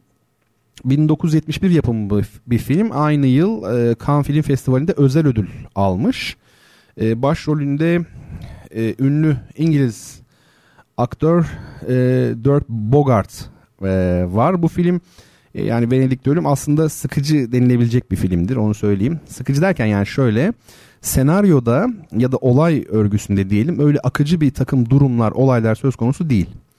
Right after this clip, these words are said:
Bunalımlı ve sıkıcı bir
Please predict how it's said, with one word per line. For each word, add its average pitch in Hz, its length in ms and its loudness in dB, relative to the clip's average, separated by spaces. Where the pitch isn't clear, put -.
Bunalımlı 170 800 2
ve 165 100 0
sıkıcı 160 520 -4
bir 127 200 2